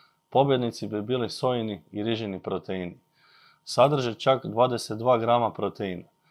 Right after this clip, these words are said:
Treći je protein, protein graška sa dvadeset jedan gram proteina,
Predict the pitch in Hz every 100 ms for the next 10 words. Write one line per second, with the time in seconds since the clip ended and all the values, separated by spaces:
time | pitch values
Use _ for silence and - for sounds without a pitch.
0 | _ _ _ _ - 113 147 160 143 120
1 | 113 135 131 113 104 101 120 123 104 104
2 | 123 - - 127 - - 104 117 131 117
3 | 107 - 127 107 98 104 95 92 92 -
4 | 92 87